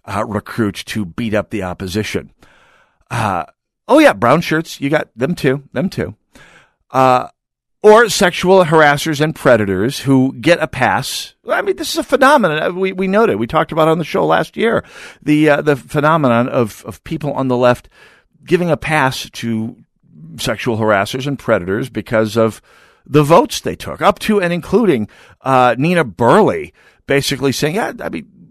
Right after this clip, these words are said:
what, who cares if Bill Clinton is a, is a sexual predator? Heck,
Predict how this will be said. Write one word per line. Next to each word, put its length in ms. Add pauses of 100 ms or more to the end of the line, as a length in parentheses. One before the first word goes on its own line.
(560)
what, 180 (280)
who 120
cares 400
if 140
Bill 220
Clinton 380
is 160
a, 120
is 140
a 60
sexual 500
predator? 460
Heck, 320